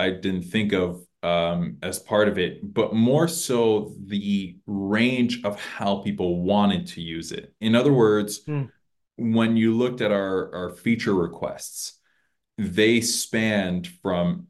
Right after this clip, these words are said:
Speaker 1: every aspect of marketing, right? So, for example,
Speaker 2: Wow.
Speaker 1: because, because the, a mapping tool, because you typically start your marketing process with, like,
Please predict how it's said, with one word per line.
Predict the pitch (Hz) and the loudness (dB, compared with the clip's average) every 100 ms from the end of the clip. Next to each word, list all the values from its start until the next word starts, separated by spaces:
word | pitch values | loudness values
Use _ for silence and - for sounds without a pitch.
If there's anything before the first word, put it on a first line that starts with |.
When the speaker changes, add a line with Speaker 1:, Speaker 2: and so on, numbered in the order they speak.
| - | -4
Speaker 1:
every | 117 120 123 120 | -2 0 0 0
aspect | - 98 104 - 95 87 92 | 0 -2 -4 -4 -4 -4 -4
of | 90 | -2
marketing, | 90 92 - 67 - | -2 -2 -4 -10 -4
right? | 87 101 | -2 -2
So, | 101 107 98 95 92 | 0 2 4 4 2
for | - 101 | 0 0
example, | 95 101 110 107 101 - - _ _ | 0 0 0 0 0 -2 -10 _ _
Speaker 2:
Wow. | 143 147 | -4 -2
Speaker 1:
because, | 147 156 170 147 - _ 120 | 0 2 0 -2 -10 _ -8
because | 131 139 156 143 | -6 0 2 2
the, | 117 - 117 - - | -4 -4 -4 -4 0
a | |
mapping | 104 104 123 127 101 | 2 4 2 -2 -4
tool, | - 85 85 | -2 -4 -4
because | - 123 110 | -4 -4 -2
you | 107 104 - | -4 -4 -8
typically | - - 170 196 - 165 156 | -4 0 2 0 -2 -2 -2
start | 143 - 127 98 | -2 0 2 2
your | 107 | 2
marketing | 104 101 101 104 90 | 2 2 -2 -6 -6
process | - 92 90 90 80 - | -4 -4 -4 -6 -8 -10
with, | - 95 90 87 - _ _ _ _ _ | -6 -2 -2 -2 -10 _ _ _ _ _
like, | 90 87 87 | -4 -4 -4